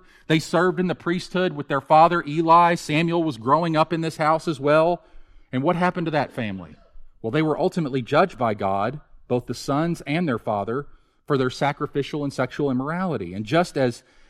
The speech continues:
Eli had two ungodly sons, now Samuel has two ungodly sons. Now, why is this significant? Because before asking for a king, Israel should have remembered the frailty of the leaders God had already given them,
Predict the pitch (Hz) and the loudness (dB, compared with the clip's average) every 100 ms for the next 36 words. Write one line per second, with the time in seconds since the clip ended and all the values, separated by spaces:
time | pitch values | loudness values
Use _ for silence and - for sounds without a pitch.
0 | _ - 208 240 151 135 120 139 120 - | _ -2 2 4 6 4 4 2 0 0
1 | 170 143 139 123 135 139 123 120 135 147 | 2 2 0 2 2 2 0 -4 -4 -4
2 | 160 165 190 196 - 214 285 185 123 107 | -4 -2 -2 -2 -2 0 2 2 0 -4
3 | 110 113 104 - 135 127 127 117 107 113 | -2 -2 -4 -4 -2 -2 -4 -4 0 0
4 | 104 101 95 - 101 85 76 101 - - | 0 -4 -12 -10 -12 -12 -16 -20 -20 -20
5 | _ _ _ _ _ _ _ - 180 208 | _ _ _ _ _ _ _ -4 0 4
6 | 262 202 220 - 185 160 180 131 101 82 | 4 4 -2 -4 -4 -2 -4 -4 -10 -16
7 | _ - _ - _ _ _ _ _ _ | _ -20 _ -20 _ _ _ _ _ _
8 | _ 170 170 202 170 151 165 226 302 208 | _ 2 6 6 4 -2 -4 0 2 4
9 | 208 - 196 - 185 143 - 185 156 123 | 4 2 -2 0 2 2 0 0 2 2
10 | 120 135 _ _ _ _ _ 196 214 208 | 0 -6 _ _ _ _ _ 2 2 0
11 | 220 185 - - 202 214 202 165 156 156 | -2 -2 -4 0 2 4 2 2 0 0
12 | 190 151 143 127 - _ 165 196 202 - | 0 0 -2 -4 -6 _ 2 4 2 0
13 | 135 - 143 151 139 185 170 151 101 151 | -4 -4 -4 -4 -2 -2 -2 -4 0 4
14 | 165 165 175 160 165 170 139 170 175 131 | 6 4 0 -2 -2 -4 -2 -2 -2 -4
15 | 110 87 | -6 -8